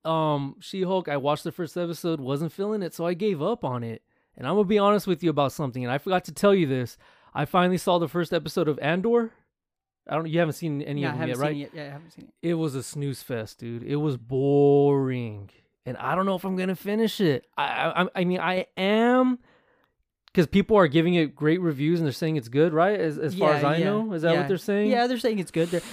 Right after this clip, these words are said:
Speaker 2: the, the, the, the thing that's happening with Andor is people aren't just, people aren't watching it. That's the problem. People aren't
Speaker 1: Hmm,
Speaker 2: watching
Speaker 1: like me.
Speaker 2: Andor. Yeah,
Speaker 1: <laughs>
Speaker 2: people aren't watching
Speaker 1: And you.
Speaker 2: it.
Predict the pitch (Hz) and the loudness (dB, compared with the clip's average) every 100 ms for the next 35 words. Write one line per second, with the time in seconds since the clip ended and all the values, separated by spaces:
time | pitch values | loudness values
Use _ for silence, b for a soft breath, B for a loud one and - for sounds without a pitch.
0 | 175 202 - B - 214 190 202 190 202 | -4 -4 -4 B 2 4 4 -2 -2 -4
1 | 233 220 220 214 190 - 160 180 208 214 | -2 -2 -2 -2 -4 -4 -2 0 0 -2
2 | 175 151 - 185 180 160 160 147 _ _ | -2 -4 -4 -6 -4 -4 -4 -10 _ _
3 | - 185 196 165 165 156 156 - 151 - | -8 -6 -4 -4 -4 0 0 0 -8 -10
4 | _ _ _ - 160 - - - - 160 | _ _ _ -2 -2 -2 -10 -10 -2 0
5 | 143 139 127 156 175 180 175 160 143 139 | 0 -4 -4 2 4 4 4 4 2 2
6 | 151 113 165 143 170 240 127 - b b | 0 0 0 2 4 4 2 -4 b b
7 | 240 165 135 B B B - 185 208 170 | 4 6 4 B B B -6 -4 -2 -4
8 | 175 165 165 170 147 151 | 0 2 4 4 2 0